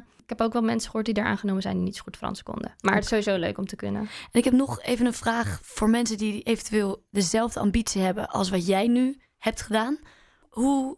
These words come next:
Speaker 2: eh, meld je je hiervoor aan? Hoe kom je op Samos terecht?
Speaker 1: Ja, je stuurt gewoon een mailtje.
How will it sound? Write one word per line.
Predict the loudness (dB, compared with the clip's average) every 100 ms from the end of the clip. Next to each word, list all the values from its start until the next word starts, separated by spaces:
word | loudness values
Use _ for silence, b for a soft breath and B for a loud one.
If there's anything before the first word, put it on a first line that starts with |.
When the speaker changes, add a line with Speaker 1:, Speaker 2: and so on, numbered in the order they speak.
| -4
Speaker 2:
eh, | 0 0 2
meld | 4 2 0
je | 0
je | 0
hiervoor | 0 -2 -2
aan? | 0 2
Hoe | 0
kom | 2 2 4
je | 2 -6 _
op | -6
Samos | 0 2 2 -2
terecht? | -4 -6 -6 -12 b b b _
Speaker 1:
Ja, | -2 0
je | 0
stuurt | -2 -6
gewoon | -2 0
een | 0
mailtje. | -2 -6